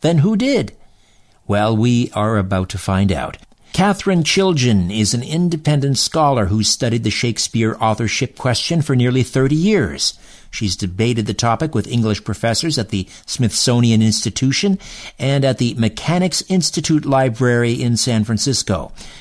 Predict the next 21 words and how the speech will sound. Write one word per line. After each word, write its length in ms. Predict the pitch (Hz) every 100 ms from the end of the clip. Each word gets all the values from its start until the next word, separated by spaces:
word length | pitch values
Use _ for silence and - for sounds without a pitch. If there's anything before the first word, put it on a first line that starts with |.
| -
She's 300 | - 110 104
written 240 | 117 104
several 480 | - 170 151 127 139
articles 520 | 131 127 - 156 156
for 140 | -
the 80 | 107
newsletter 460 | 107 110 107 107 110
of 100 | 92
the 120 | 90
Shakespeare 680 | - 117 101 - 113 104 -
Oxford 480 | 98 - - 107 90
Society, 680 | - 107 127 120 143 165 - - -
was 320 | - 120 185 156
its 200 | 123 -
editor, 400 | 104 98 120 160
and 240 | - 127
is 340 | 135 123 123 123
a 160 | 120
former 520 | 117 - 113 110 110 110
society 640 | - 123 104 98 101 104
trustee. 680 | - 104 101 147 127 90